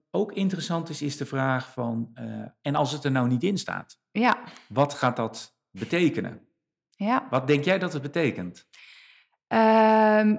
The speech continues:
Speaker 2: ik denk, en, en dan bedoel je als het er niet in staat en dan hebben we het over... Als,
Speaker 1: Het
Speaker 2: als er
Speaker 1: plan
Speaker 2: dan
Speaker 1: van aanpak bij de, bij
Speaker 2: Ja.
Speaker 1: de riftoets bijvoorbeeld
Speaker 2: Ja.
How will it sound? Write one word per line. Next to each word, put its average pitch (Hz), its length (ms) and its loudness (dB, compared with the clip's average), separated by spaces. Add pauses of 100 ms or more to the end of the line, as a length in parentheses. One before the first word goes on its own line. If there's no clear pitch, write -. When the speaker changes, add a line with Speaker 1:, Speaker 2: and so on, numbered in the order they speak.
(140)
Speaker 2:
ik 254 420 0
denk, 262 760 2
en, 220 160 4
en 240 120 4
dan 247 140 6
bedoel 233 180 4
je 254 100 4
als 226 120 4
het 214 120 -6
er 214 80 0
niet 190 160 -2
in 254 180 4
staat 269 420 2
en 220 140 0
dan 214 140 2
hebben 226 240 -4
we - 60 -8
het 214 100 4
over... 214 260 -2
Als, 220 100 -2
Speaker 1:
Het 220 100 0
Speaker 2:
als 214 100 4
er 226 60 8
Speaker 1:
plan 226 160 8
Speaker 2:
dan 165 80 6
Speaker 1:
van 180 100 4
aanpak 170 340 -2
bij 131 260 2
de, 127 220 -2
bij 123 100 6
Speaker 2:
Ja. - 60 10
Speaker 1:
de - 60 4
riftoets 131 460 -8
bijvoorbeeld 120 640 2
Speaker 2:
Ja. - 60 -20